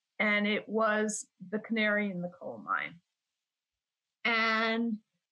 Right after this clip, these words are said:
since ni-, and since two thousand and eight, um, the New York Times has become an extremely profitable news operation.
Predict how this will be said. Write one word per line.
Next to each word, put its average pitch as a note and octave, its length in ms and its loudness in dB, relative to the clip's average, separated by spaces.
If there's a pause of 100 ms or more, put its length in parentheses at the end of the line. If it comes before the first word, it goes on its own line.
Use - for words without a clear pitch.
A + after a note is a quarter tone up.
(160)
since A4+ 480 0
ni-, G#3+ 360 2
and C4 220 2
since B4 320 -2
two G#3 220 -4 (100)
thousand E3+ 460 0
and E3 200 -12
eight, F#3+ 360 -6 (360)
um, G#3+ 840 4 (420)
the A#3+ 60 0
New C4 120 4
York E4+ 280 2
Times C4+ 680 2
has A#3 240 -2
become G#3+ 600 0 (100)
an G#3+ 120 0
extremely D4+ 720 0 (120)
profitable A#3 640 0 (160)
news D4+ 220 -2
operation. B2 920 -2